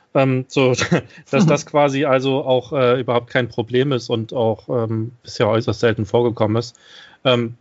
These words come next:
Speaker 1: was jetzt im Liner der große Vorteil ist, dass er quasi auch, äh, eine, eine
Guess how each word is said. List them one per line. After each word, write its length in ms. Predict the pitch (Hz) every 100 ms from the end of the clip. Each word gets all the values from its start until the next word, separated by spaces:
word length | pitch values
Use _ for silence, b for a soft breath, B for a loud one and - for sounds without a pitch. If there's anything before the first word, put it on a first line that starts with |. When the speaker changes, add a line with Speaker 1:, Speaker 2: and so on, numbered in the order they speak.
| 202 175 -
Speaker 1:
was 440 | 185 156 139 127
jetzt 180 | 143 -
im 80 | 127
Liner 300 | 120 139 147
der 100 | 127
große 260 | 135 139 127
Vorteil 300 | 147 135 127
ist, 140 | -
dass 160 | 120 131
er 140 | 120
quasi 380 | 117 127 120 127
auch, 200 | 117 123
äh, 180 | 120 120
eine, 400 | 117 120 131 143
eine 220 | 120